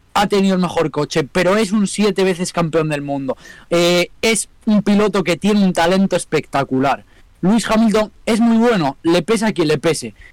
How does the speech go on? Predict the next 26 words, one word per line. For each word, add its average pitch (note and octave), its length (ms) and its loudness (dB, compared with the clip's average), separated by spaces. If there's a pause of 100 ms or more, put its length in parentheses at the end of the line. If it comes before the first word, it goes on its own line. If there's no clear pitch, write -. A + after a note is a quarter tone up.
(240)
¿Que F3+ 180 0
ha A3 60 2
habido A#3+ 300 0
otros G#3 280 -4
mejores? G3+ 480 -2
Probablemente. D#3+ 880 -2
¿Que F#3+ 240 -2
hay A3+ 300 2
ahora A3 300 2
mismo G3+ 360 -2
otros F#3 260 -6
mejores? F#3+ 500 -2 (420)
Casi F3+ 280 -4
seguro G3 360 0
que F#3 100 -2
también. D#3 420 -4 (420)
Pero F3 280 2 (840)
él G#3 180 -2
siempre G#3 280 0
está F3+ 240 -4
ahí A3+ 460 2
y F3 640 2
a E3+ 120 2
la F3 140 2
chita G#3+ 320 0
callando G#3+ 720 2